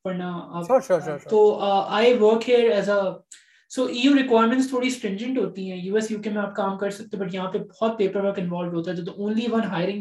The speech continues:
Speaker 1: you are, like, delivery companies، اور یہاں پہ گاڑیوں کا اتنا اسکوپ نہیں ہے۔ تو I work as a bicycle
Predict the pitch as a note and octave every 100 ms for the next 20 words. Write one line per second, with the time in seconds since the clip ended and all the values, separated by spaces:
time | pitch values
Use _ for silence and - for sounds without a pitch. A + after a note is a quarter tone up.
0 | G#3 G#3 F3+ F#3 F#3 E3 E3+ F3 C4 A3
1 | E3+ E3+ D#3 - _ _ _ _ _ G3
2 | F#3+ G3 A3 F#3+ F3+ F#3 G#3+ A3 G#3 G#3
3 | G#3 - G#3 G#3 G#3 G#3 G3 G#3 G#3 A3
4 | A3 G#3 F3 F3+ F#3 G3 F#3 F3+